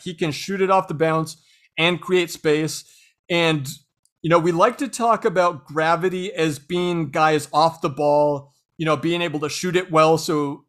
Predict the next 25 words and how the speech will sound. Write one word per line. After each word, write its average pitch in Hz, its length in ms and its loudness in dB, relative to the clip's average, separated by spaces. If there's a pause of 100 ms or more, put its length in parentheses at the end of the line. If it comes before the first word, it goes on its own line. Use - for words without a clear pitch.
(120)
you 156 120 -4
know, 143 120 -2
defenders 160 540 -4
have 165 200 0
to 156 100 -2
stay 160 340 -4
out 147 260 2
on 165 140 0
those 156 200 -2
guys, 160 400 -4 (300)
and 160 140 2
that 170 200 2
creates - 680 -6
space 156 360 -4
for 160 140 -4
the 135 80 -8
rest 139 220 -4
of 143 80 -6
the 156 80 0
offense. 165 520 0 (320)
Well, 190 160 4
you 233 240 0
also 254 420 2
create 208 440 -2
gravity 175 800 0